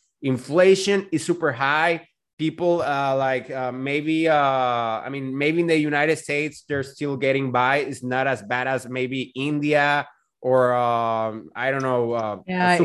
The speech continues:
Speaker 1: super
Speaker 2: if you live in a country where you can't, where the central bank doesn't have the ability to print money, you're really in a very
Speaker 1: Yeah.
Speaker 2: difficult place. Yeah.
Speaker 1: Yes. Yeah.
Speaker 2: So
Speaker 1: You just nailed it. You just nailed it. So if you live
Speaker 2: Yeah.
Speaker 1: in a country where the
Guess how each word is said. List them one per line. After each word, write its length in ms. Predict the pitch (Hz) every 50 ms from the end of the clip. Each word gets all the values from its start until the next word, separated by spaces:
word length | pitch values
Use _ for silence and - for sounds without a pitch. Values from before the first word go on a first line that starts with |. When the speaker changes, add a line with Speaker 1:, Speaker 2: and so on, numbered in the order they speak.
| 190 196
Speaker 1:
super 140 | 165 165 -
Speaker 2:
if 140 | - 190 180 - 214
you 220 | 214 208 196 185
live 200 | 170 185 185 175
in 120 | 190 180
a 40 | 175
country 380 | 170 - 175 170 170 - 190 170
where 140 | 160 160 160
you 160 | 160 170 165
can't, 480 | - - 165 160 160 156 156 - - -
where 160 | - 180 185
the 260 | 165 170 165 156 -
central 320 | - - 202 196 196 180 156
bank 440 | 165 165 165 165 156 - - 117 - _ - 165
doesn't 440 | 165 165 156 156 156 151 147 147 - _ _ _ _ _
have 220 | 151 156 170 165 151
the 80 | 160
ability 420 | 156 151 156 160 151 151 151 147 147
to 80 | 139 147
print 300 | 143 - - 156 - 131
money, 460 | 143 147 147 147 143 143 143 147 - -
you're 200 | 156 160 151 139
really 460 | 143 156 160 160 156 151 147 143 143
in 180 | - - 151 147
a 80 | 139
very 180 | 135 135 139 135
Speaker 1:
Yeah. 160 | 175 156 127
Speaker 2:
difficult 400 | 107 - - - - - - _
place. 560 | - 151 139 127 120 113 - - - - - - -
Yeah. 400 | - 160 151 139 139 135 131 127 151
Speaker 1:
Yes. 280 | 185 180 156 - - - - - - - _ _ -
Yeah. 440 | 151 160 160 151 135 120 107 - 180
Speaker 2:
So 220 | 175 170 160 170
Speaker 1:
You 160 | 139 143 160 185
just 200 | 202 175 156 180
nailed 300 | 175 170 165 160 151 147
it. 200 | 131 120 104 123
You 160 | 135 151 156
just 120 | 147 135
nailed 280 | 156 147 139 135 127 127
it. 140 | 117 104 -
So 340 | - - 139 135 135 139
if 240 | 139 127 135 135 135
you 140 | 143 151 165
live 220 | 170 185 180 180
Speaker 2:
Yeah. 320 | 185 180 170 175 165 160 143
Speaker 1:
in 60 | 135
a 60 | -
country 460 | - 151 151 160 151 - 160 170 170
where 240 | 170 165 156 147 139
the 360 | 127 139 135 131 127 127 -